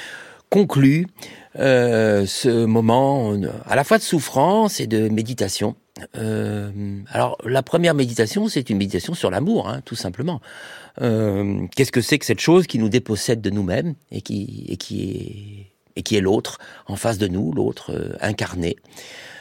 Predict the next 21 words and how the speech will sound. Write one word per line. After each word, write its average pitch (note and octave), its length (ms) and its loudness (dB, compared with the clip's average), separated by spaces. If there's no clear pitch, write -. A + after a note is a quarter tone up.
Et B2 200 2
puis, G3 160 2
il G#3 40 4
y F#3+ 60 8
a C3 100 6
aussi B2+ 220 2
une C#3+ 80 4
réflexion A2+ 420 2
politique A2+ 420 0
extraordinaire A2 960 2
sur C#3+ 680 4
la, G#2 200 2
hum, G2 440 0
la A#2+ 140 2
prise A3 240 2
de E3+ 80 6
conscience C#3 800 4
que - 100 4
le A#2 200 6
monde B2 320 6
est - 120 4